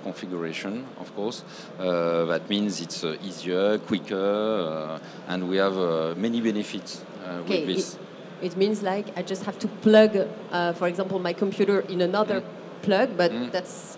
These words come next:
Speaker 2: all I change.
Speaker 1: Yeah. Yes, it's the same, uh, concept as, uh, in a house, for example, uh,
Speaker 2: Okay.
Speaker 1: where you have a plug in the wall, and, uh, you have, uh, data and power, uh, everywhere, uh, you want,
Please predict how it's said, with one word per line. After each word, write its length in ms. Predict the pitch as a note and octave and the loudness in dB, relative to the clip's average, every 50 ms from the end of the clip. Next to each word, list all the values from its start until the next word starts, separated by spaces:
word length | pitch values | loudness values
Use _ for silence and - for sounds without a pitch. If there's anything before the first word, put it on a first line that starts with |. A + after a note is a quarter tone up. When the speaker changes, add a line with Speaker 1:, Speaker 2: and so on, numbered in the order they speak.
| - - | -6 2
Speaker 2:
all 200 | - A3 A3+ A3+ G#3 | 8 10 10 10 8
I 60 | G3 | 6
change. 440 | - - - E3+ D3 D3 C#3+ - - F3 E3+ B2+ | 0 -4 -4 -4 -4 -6 -8 -10 -12 -10 -6 -2
Speaker 1:
Yeah. 160 | B2 G#2 F2+ - - - - - - - - - - | -2 -2 -2 -4 -8 -14 -16 -16 -16 -16 -14 -2 4
Yes, 220 | C3 C3 - - | 4 4 6 4
it's 140 | B2 G2 F#2 | 2 2 2
the 120 | A2+ A2+ | 2 4
same, 320 | A2 - C3+ C3 B2+ B2 A#2 | 4 4 4 4 6 6 6
uh, 140 | A2 G#2 G2 | 6 4 4
concept 560 | - B2 A2+ G#2 - - A#2 A#2 A2+ - - | 2 2 2 2 2 2 2 2 2 2 0
as, 240 | G2 F#2 F2 E2 F#2+ | 0 0 0 0 0
uh, 140 | F2 E2+ E2+ E2+ E2+ | 0 0 0 0 -2
in 60 | E2 | -2
a 80 | E2 E2 | -4 -4
house, 400 | - G#2+ G#2+ A2 G#2+ - - - | -2 -2 -2 -2 -2 -4 -8 -10
for 180 | - F#2 F2+ F2 | -8 -6 -6 -6
example, 440 | E2+ D#2+ G2 G#2+ G#2+ - A#2 G2 F2+ F2+ | -6 -6 -6 -6 -6 -4 -4 -2 0 2
uh, 40 | E2+ | 2
Speaker 2:
Okay. 260 | E2 - F3 F3+ G3+ - - - - - - - | 2 4 2 2 0 -2 -8 -12 -14 -14 -12 -6
Speaker 1:
where 220 | - F#2+ F#2+ F2 F2 | -4 -4 -2 -2 0
you 140 | F2+ F2 | 2 4
have 180 | F2 F#2 F2 E2 | 4 4 4 4
a 160 | F2 E2 D#2+ | 2 0 0
plug 320 | D#2 - - A2+ G#2+ F#2+ G2 | -2 0 2 2 2 2 0
in 160 | G2 F#2+ F2+ | -2 0 2
the 100 | F#2 F2+ | 2 4
wall, 480 | F2+ G2+ A2 B2+ D#3 E3 C3+ F#2 D#2 - - - - - - - - - - - | 6 6 6 6 6 4 2 0 -4 -6 -10 -14 -14 -14 -14 -14 -14 -14 -10 -8
and, 200 | G2+ G2 F2+ E2+ | -6 -6 -4 0
uh, 200 | F2+ F2+ F2+ F2 | 0 2 2 2
you 180 | F2 F2+ F2+ F2 | 2 4 6 8
have, 200 | F2+ F#2+ F#2+ F#2+ F#2 | 8 8 8 6 2
uh, 120 | F2 E2+ | 0 0
data 460 | D#2+ D#2 F#2 E2+ - - F#2+ F#2 G2+ | 0 0 -2 0 2 4 6 6 6
and 200 | G#2+ G#2+ F#2+ F2 E2+ | 6 4 2 0 -2
power, 260 | - F#2+ F2 E2+ F2+ F#2 | -2 -2 0 2 2 2
uh, 1080 | G2 G2+ G2+ G2 F#2+ E2+ D#2+ D#2+ D#2+ D#2 D#2 D#2 D#2 D#2 D#2 D2+ D2+ D#2 D2+ D2 - G#2 | 0 -2 -2 -2 -2 -2 -2 -2 -2 -4 -4 -6 -6 -6 -8 -8 -8 -10 -10 -10 -8 -6
everywhere, 480 | F#2 F#2 F#2+ F#2 E2+ F2+ F#2+ G#2 A2 | -4 -4 -2 -2 0 2 2 4 4
uh, 400 | G#2+ G#2 F#2 E2+ E2+ E2 D#2+ D#2+ E2+ F2 E2+ F2 F2 F2 E2+ E2 E2 F#2 | 2 2 0 -2 -2 -4 -4 -4 -6 -8 -8 -8 -10 -10 -10 -10 -10 -8
you 60 | F#2 | -6
want, 260 | E2+ F2 F#2 F#2+ F#2 | -6 -6 -6 -6 -8